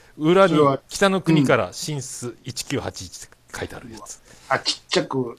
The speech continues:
Speaker 1: ミニチュアになってるみたいな。
Speaker 2: ミニチュアになってストラップ。
Speaker 1: ストラップ。わわわわ、それいいわ。
Speaker 2: 絶対開けませんけどね、これね。この前、兄さんにもらった、あの、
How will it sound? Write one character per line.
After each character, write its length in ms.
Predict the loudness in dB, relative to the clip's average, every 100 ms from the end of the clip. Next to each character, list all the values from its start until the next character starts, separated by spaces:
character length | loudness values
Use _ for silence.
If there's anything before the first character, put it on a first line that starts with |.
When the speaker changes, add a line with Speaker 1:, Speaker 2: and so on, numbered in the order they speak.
| _
Speaker 1:
ミ 140 | 0 2
ニ 100 | 4
チ 100 | 4
ュ 40 |
ア 20 |
に 60 | 4
な 60 |
っ 20 | 2
て 60 |
る 60 | 2
み 40 |
た 60 | 2
い 20 |
な。 40 | 2
Speaker 2:
ミ 0 |
ニ 40 |
チ 100 | 4
ュ 100 | 4
ア 20 |
に 100 | 4
な 60 | 2
っ 40 | 0
て 160 | -2
ス 100 | -2
ト 60 | -2
ラ 80 | -2
ッ 20 |
プ。 40 |
Speaker 1:
ス 0 |
ト 60 | 2
ラ 120 | 2
ッ 40 | 2
プ。 140 | -8 -4
わ 180 | 2 6
わ 240 | 8 8
わ 140 | 8 6
わ、 80 | 4
そ 100 | -2
れ 140 | -2
い 20 |
い 40 | -2
わ。 60 | 2
Speaker 2:
絶 180 | 2 2
対 140 | 2 2
開 100 | 2
け 120 | 0
ま 120 | -2
せ 80 | -2
ん 40 |
け 80 | -4
ど 80 | -8
ね、 80 | -10
こ 100 | -12
れ 80 | -10
ね。 180 | -10 -12 -20 -20 -20 _ _ 2 4 4 2
こ 80 | 2
の 60 |
前、 160 | 4 2
兄 220 | 2 -2
さ 80 | -2
ん 20 |
に 80 | 0
も 60 |
ら 80 | -2
っ 20 |
た、 140 | 0 -2
あ 20 |
の、 480 | 0 0 0 -4